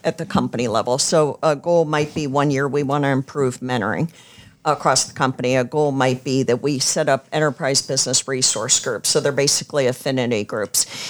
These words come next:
And once we sort of have the corporate objectives,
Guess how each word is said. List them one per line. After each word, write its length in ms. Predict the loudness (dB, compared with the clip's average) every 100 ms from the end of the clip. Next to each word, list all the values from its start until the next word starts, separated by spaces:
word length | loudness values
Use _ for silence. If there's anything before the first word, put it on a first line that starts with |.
| -12 -2
And 200 | -2 2
once 260 | 2 2 0
we 100 | 0
sort 220 | 2 0
of 80 | 2
have 200 | 0 0
the 100 | -4
corporate 480 | 0 -2 0 0
objectives, 840 | -2 0 0 0 0 -4 -2 -2